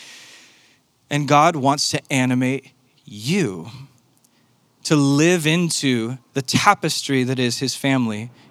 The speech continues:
in this church by the Spirit. Diverse gifts to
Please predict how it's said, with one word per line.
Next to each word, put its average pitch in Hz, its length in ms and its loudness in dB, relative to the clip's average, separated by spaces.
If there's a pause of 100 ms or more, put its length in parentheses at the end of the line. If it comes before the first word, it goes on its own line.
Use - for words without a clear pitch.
(100)
in 123 80 -2
this 139 180 0
church - 380 0
by 127 100 0
the 123 100 0
Spirit. 127 420 -2 (720)
Diverse 156 680 4
gifts - 680 2
to - 180 -2